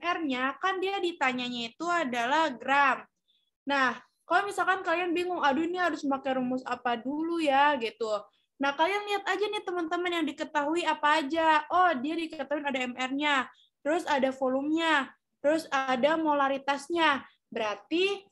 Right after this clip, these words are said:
kita bisa pakai rumus yang ada itu semua, yaitu rumus molaritas. Kan rumusnya gram per M R dikalikan dengan seribu per volume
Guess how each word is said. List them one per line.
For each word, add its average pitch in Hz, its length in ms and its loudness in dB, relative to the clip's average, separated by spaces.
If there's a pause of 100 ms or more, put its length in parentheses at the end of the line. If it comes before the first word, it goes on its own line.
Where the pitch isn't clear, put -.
(120)
kita 359 260 0
bisa 330 240 2
pakai 294 400 0
rumus 339 240 0
yang 339 80 -2
ada 294 220 2
itu 302 180 -6
semua, 349 640 -2
yaitu 277 260 -2
rumus 311 300 -4
molaritas. 285 720 2 (400)
Kan 392 220 2
rumusnya 320 480 0
gram 254 680 2
per 285 160 -6
M 233 240 -4
R 240 480 0 (1700)
dikalikan 311 880 0
dengan 254 320 -2
seribu 240 720 -4 (640)
per 330 260 2
volume 302 800 2